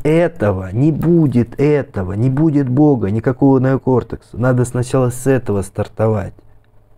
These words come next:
Лапами оттолкнуться и постепенно, постепенно туда это приходить и это активизировать. Это сложный путь, который требует базы.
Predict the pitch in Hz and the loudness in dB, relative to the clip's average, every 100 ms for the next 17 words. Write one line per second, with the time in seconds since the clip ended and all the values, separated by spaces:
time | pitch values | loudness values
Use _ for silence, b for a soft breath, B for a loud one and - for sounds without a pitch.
0 | _ _ - 117 127 127 104 95 92 92 | _ _ -4 2 4 4 0 -4 -4 -4
1 | - 120 120 165 202 233 226 - 110 117 | -2 0 0 0 0 0 -2 -2 0 -2
2 | - 151 165 202 180 - 120 127 123 175 | -2 -4 0 0 0 -2 -4 -4 -2 0
3 | 175 123 95 B B B B B B - | 2 0 -2 B B B B B B 0
4 | 127 123 147 156 117 117 - 107 - 113 | 2 4 2 2 -2 -4 -4 -4 0 0
5 | 120 170 170 123 120 131 120 113 - 120 | 2 0 0 2 2 2 0 -2 -2 -2
6 | 113 101 92 110 107 127 - 151 160 160 | 0 0 -2 -4 -4 -4 0 2 4 4
7 | 151 165 170 180 101 - 110 107 110 113 | 2 0 2 0 0 -4 -4 0 0 0
8 | 135 147 139 143 120 113 110 110 110 156 | 0 2 2 0 0 0 2 0 0 0